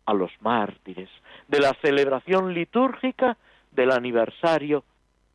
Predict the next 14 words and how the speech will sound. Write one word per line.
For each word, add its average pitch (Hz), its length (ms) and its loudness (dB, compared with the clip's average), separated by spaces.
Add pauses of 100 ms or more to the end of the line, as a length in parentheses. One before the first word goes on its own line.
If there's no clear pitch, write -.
del 101 180 -2
martirio, 170 640 0 (720)
se 110 80 -6
puede 123 220 2
decir, 175 240 0 (100)
a 139 80 0
mediados 127 580 -2 (480)
del 107 300 -2
siglo 113 300 2
segundo. 98 540 -4 (920)
Muy 127 180 2
pronto 160 560 0 (1500)
vamos 139 380 -2
teniendo 165 580 0